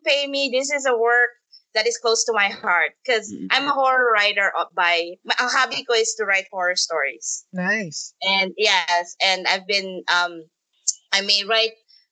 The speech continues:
Speaker 1: yeah, boring news articles and
Speaker 2: <laughs>
Speaker 1: features for, for a living, pero on my free time, I write sh-, horror short stories. And then a lot of the horror short stories I write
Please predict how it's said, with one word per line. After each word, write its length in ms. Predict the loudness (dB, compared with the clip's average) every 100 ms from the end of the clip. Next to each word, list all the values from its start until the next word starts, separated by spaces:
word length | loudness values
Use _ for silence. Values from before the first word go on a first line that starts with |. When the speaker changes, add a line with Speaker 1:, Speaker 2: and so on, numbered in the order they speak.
| _ -6
Speaker 1:
yeah, 240 | -2 -2
boring 560 | -2 0 2 2 -2 -4
news 240 | -2 0
articles 640 | 2 0 -2 -2 -2 -4 -10 _ _ -6 0
and 320 | 2 2 -2
Speaker 2:
<laughs> 20 | -4
Speaker 1:
features 720 | -4 -6 _ -6 -2 -2 -2
for, 240 | 0 2 2 0 -6 -8
for 100 | 0 2
a 80 | 2
living, 400 | 2 2 0 -2
pero 480 | 0 0 2 0 -2 _ _ -4
on 160 | -2 0
my 160 | -2 0
free 240 | -2 -2 -2 0
time, 320 | 0 0 -4 -2
I 160 | 0
write 240 | 2 0 -4
sh-, 160 | -18 _ -4
horror 320 | 0 0 0
short 320 | -2 -2 -2
stories. 560 | -2 -2 -4 -4 -14 -16 _ _ -2
And 240 | -2 2
then 160 | 0 0 0
a 80 | 2
lot 160 | 2
of 160 | 0 -2
the 80 | 0
horror 240 | 2 0
short 240 | 0 0
stories 340 | 0 0 0 0
I 80 | 0
write 300 | 2 0 -2